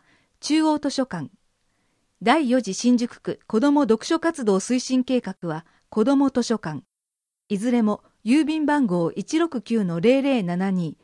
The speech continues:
大久保三の一の一、旧富山中学校。電話、三三六四一四二一、ファックス、三二零八二三零三へ。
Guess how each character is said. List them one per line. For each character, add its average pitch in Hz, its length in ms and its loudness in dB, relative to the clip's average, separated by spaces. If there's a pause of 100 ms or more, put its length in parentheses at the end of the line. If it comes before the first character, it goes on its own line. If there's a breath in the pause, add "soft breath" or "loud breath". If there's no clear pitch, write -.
大 269 220 0
久 - 120 -6
保 240 140 0
三 277 300 0
の 277 100 2
一 - 320 -6
の 240 140 0
一、 - 360 -10 (200)
旧 294 220 0
富 202 140 0
山 254 220 4
中 254 220 0
学 233 160 -2 (100)
校。 147 300 -8 (500)
電 202 220 2
話、 185 180 -4 (320)
三 277 240 0
三 285 240 2
六 208 240 -2
四 196 300 0
一 240 260 -6
四 302 240 2
二 202 240 2
一、 - 320 -10 (400)
フ 240 60 -2
ァ - 20 0
ッ - 40 -6
ク - 80 -18
ス、 - 200 -8 (220 soft breath)
三 277 300 2
二 269 160 4
零 208 180 2
八 196 420 -8
二 262 180 2
三 311 280 2
零 220 160 4
三 233 280 -2
へ。 - 160 -10